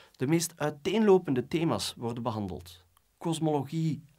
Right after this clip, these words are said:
aardrijkskunde en biologie, maar ook morele kwesties en omgangsvormen. Het komt allemaal aan bod in de Sidrak. Het stukje over de ziel dat zo net werd voorgelezen, is bij beluistering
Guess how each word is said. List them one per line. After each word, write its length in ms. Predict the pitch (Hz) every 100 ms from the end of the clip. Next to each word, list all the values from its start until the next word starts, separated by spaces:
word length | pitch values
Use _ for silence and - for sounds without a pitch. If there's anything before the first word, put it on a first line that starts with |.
| _
aardrijkskunde 800 | 143 175 160 123 110 - 107 98
en 200 | - 110
biologie, 680 | 139 165 135 - 165 156 - _ - - - _
maar 160 | - 120
ook 280 | 160 160 -
morele 440 | 131 120 139 208 190
kwesties 500 | 123 107 - 117 -
en 200 | 107 107
omgangsvormen. 760 | 202 185 113 101 107 92 - - _ _
Het 140 | 123
komt 240 | - 127 -
allemaal 420 | - 196 185 156
aan 120 | 123 110
bod 300 | 113 - -
in 140 | - 104
de 60 |
Sidrak. 500 | 90 101 - - - _ _ _ _ _ _ _ _ _ _ _ _ _
Het 180 | - -
stukje 440 | - - - 87 - -
over 200 | 104 104
de 120 | 104
ziel 300 | 98 160 87 - _
dat 180 | - 98
zo 100 | 110
net 200 | 113 220
werd 200 | 123 -
voorgelezen, 640 | 113 101 101 104 127 190 - _ _ _ _ _ -
is 140 | 120
bij 160 | 123 143
beluistering 600 | 151 170 220 - 190 208